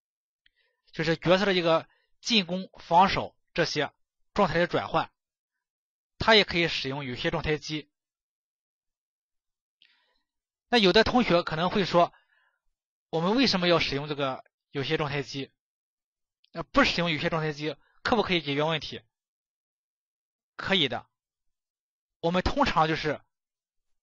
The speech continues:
一种逻辑，通常一个思维方式就是使用这个 if else，它也没有，没有任何问题。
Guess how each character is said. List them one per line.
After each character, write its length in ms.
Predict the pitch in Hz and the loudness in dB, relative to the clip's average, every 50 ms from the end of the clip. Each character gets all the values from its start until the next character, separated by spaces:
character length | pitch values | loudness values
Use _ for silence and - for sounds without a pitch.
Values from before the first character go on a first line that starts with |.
| _ _ _ _ _ _ _ | _ _ _ _ _ _ _
一 100 | - 202 | -8 -2
种 180 | 190 185 175 156 | -2 0 0 2
逻 200 | 147 147 202 226 | 2 4 2 2
辑， 100 | 185 - - - - _ _ | 0 -4 -20 -20 -20 _ _
通 200 | - - 254 269 | -6 -2 -2 0
常 160 | 202 170 165 | 0 0 0
一 40 | 170 | 0
个 100 | 160 156 | 0 -4
思 180 | - - - 196 | -4 -2 0 0
维 100 | 160 147 | 0 0
方 220 | - 170 170 165 | 0 0 0 0
式 240 | - - 143 - _ _ _ _ _ - | -2 -6 -8 -10 _ _ _ _ _ -12
就 120 | - 165 | -8 -6
是 120 | 156 147 143 | -4 -4 -4
使 140 | - - 139 | -4 -4 -6
用 160 | 135 147 151 | -6 -6 -6
这 80 | 151 | -6
个 200 | 139 139 123 95 _ _ _ _ _ _ _ _ _ _ _ - | -4 -4 -6 -8 _ _ _ _ _ _ _ _ _ _ _ -10
if 200 | 190 190 185 - - - | -8 -8 -6 -6 -6 -2
else， 460 | 208 185 165 143 123 - - - 101 _ _ _ _ _ _ _ _ _ _ _ _ _ _ _ _ _ _ _ _ _ _ _ _ _ _ _ _ _ _ _ _ _ _ _ _ _ _ _ _ _ _ _ _ _ _ _ - | 0 2 2 2 0 -4 -10 -16 -20 _ _ _ _ _ _ _ _ _ _ _ _ _ _ _ _ _ _ _ _ _ _ _ _ _ _ _ _ _ _ _ _ _ _ _ _ _ _ _ _ _ _ _ _ _ _ _ -6
它 180 | - - 226 | 0 2 4
也 80 | 226 202 | 4 4
没 120 | 165 165 | 4 2
有， 260 | 170 156 147 156 - - _ - | 2 2 2 2 -2 -8 _ -8
没 140 | 175 185 | -2 0
有 100 | 185 170 | 2 2
任 100 | 180 220 | 4 2
何 140 | 202 - 156 | 2 0 -2
问 140 | 147 147 143 | -4 -4 -8
题。 200 | - - - - | -10 -12 -14 -16